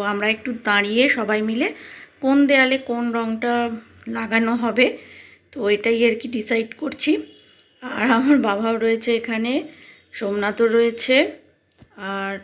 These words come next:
এ দেখো মাও রয়েছে, মা বসে আছে। আমার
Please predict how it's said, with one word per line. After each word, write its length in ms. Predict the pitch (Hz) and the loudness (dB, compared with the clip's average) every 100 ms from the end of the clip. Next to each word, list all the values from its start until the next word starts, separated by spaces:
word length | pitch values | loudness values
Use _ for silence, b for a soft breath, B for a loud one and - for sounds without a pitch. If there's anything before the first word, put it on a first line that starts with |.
| - | -14
এ 20 | 190 | -8
দেখো 200 | 202 202 233 262 214 | -8 -4 -2 0 0
মাও 220 | 196 202 208 | -2 -2 0
রয়েছে, 320 | 214 220 214 262 262 | 2 0 0 -2 0
মা 80 | 208 208 | 0 0
বসে 240 | 202 - 226 226 | 0 2 2 2
আছে। 200 | - 311 B B B B B - | 0 -2 B B B B B -4
আমার 160 | 233 | -2